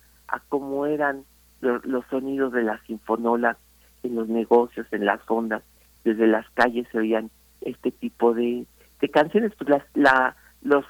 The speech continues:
ruidos, los sonidos de la Ciudad de México de los años cuarenta eran la radio, naturalmente, y las sinfonolas. Ese era el otro gran sonido que estaba por todos lados. Había muchísimas sinfonolas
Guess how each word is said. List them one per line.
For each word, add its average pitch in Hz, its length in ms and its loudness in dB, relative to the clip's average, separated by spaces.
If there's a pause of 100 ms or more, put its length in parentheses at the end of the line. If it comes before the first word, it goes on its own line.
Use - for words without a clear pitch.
(180)
ruidos, 165 540 0
los 131 140 -12
sonidos 156 420 -6 (380)
de 127 120 -2
la 120 140 -2
Ciudad 135 280 0
de 135 80 -2
México 127 380 -6
de 110 100 -2
los 110 140 -6
años 127 320 -6
cuarenta 120 540 0 (420)
eran 139 400 2 (160)
la 98 140 -2
radio, 143 340 4
naturalmente, 139 800 -6 (440)
y 123 80 -4
las 107 280 2
sinfonolas. 107 720 -2
Ese 107 160 -10
era 120 180 -6 (300)
el 117 260 6
otro 127 260 2
gran 120 240 2
sonido 120 280 -4
que - 120 -12
estaba 123 380 0 (140)
por 104 160 -4
todos 123 300 -4
lados. 127 260 -2
Había 139 220 0
muchísimas 139 720 -4
sinfonolas 113 580 2